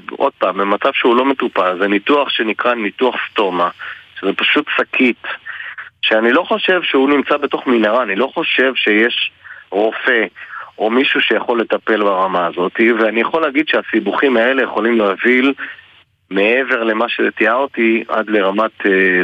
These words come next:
סרטן מעי הגס, וכאילו, זה כבר דברים שאני לא רוצה לחשוב עליהם בכלל, אבל אלה הסכנות, והסכנות קיימות, ואני יודע שאין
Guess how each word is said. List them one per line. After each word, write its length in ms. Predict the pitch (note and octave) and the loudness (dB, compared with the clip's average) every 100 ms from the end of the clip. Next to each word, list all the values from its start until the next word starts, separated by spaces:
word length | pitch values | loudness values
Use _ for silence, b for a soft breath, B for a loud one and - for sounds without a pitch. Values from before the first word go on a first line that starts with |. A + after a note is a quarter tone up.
| - | 0
סרטן 340 | G2 F#2 A#2 A2 | -2 0 -2 0
מעי 280 | G2+ G#2 | 2 2
הגס, 380 | G2 F2+ B2+ C3+ - F#2 | 2 0 0 0 -6 -6
וכאילו, 580 | F#2+ F2 G2+ G#2 F#2+ - G#2+ G2+ | -6 -6 -8 -6 -8 -10 -10 -6
זה 80 | A2+ | -4
כבר 220 | A2+ A2 | 0 0
דברים 340 | G2+ G#2 B2+ | 0 0 0
שאני 260 | C3 A2 G2+ | 0 0 2
לא 80 | A2 | 2
רוצה 260 | C3+ - | 0 0
לחשוב 560 | G#2 - - - A2 A2 | -2 -2 -2 0 0 0
עליהם 200 | A#2+ B2 | 0 0
בכלל, 400 | A#2+ - A#2 A#2+ - B B - | 0 0 0 0 -6 B B -8
אבל 260 | F#2+ G#2+ G2+ | -2 0 2
אלה 180 | C3+ D#3+ | 2 0
הסכנות, 540 | - A#2 G#2+ G#2 G2+ | -2 -2 -2 0 0
והסכנות 540 | F#2+ F#2+ G2+ - G#2 A2 | -2 -4 -2 0 -2 0
קיימות, 540 | A2+ F#2 F2 A#2+ D3 - - B B B B B _ _ - | 0 0 2 0 0 -4 -20 B B B B B _ _ -4
ואני 200 | G2 G2 | -2 2
יודע 260 | G2 F#2+ C3 | 2 2 0
שאין 600 | B2+ A#2 - A2+ A#2+ A2 | 0 -2 0 2 2 0